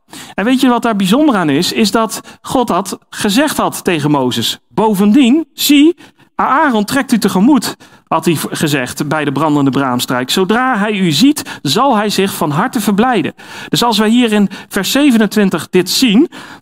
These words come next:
ehm, dan heeft dit waarschijnlijk al eerder plaatsgevonden. Op het moment dat Mozes nog in discussie was met God. Van: "Ja, maar ik wil eigenlijk niet en ik kan eigenlijk allemaal niet zo goed praten. En, oh, stuur toch allemaal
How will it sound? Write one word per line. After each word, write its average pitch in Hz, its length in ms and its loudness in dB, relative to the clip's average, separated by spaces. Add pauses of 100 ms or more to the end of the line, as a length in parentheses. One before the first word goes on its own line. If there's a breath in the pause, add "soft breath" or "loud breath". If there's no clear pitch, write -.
ehm, 160 320 -2 (300)
dan 175 140 -2
heeft 254 220 2
dit 226 140 0
waarschijnlijk 269 460 0
al - 300 -4
eerder 269 280 2
plaatsgevonden. 165 840 0 (300 loud breath)
Op 196 140 -2
het 214 100 6
moment 220 340 4
dat 208 140 -2
Mozes 233 460 2
nog 240 200 0
in 190 100 2
discussie 285 520 2
was 262 220 0
met 196 160 0
God. 269 240 -2
Van: 202 160 0
"Ja, 208 180 2
maar 214 120 0
ik 165 80 -6
wil 233 220 2
eigenlijk 226 340 0
niet 220 260 2
en 196 120 0
ik 165 100 -2
kan 202 180 -2
eigenlijk 190 340 -2
allemaal 185 240 0
niet 185 100 2
zo 151 100 0
goed 147 140 -2
praten. 214 520 0
En, 170 160 0
oh, 240 320 2
stuur 226 300 0
toch 196 160 -2
allemaal 226 260 0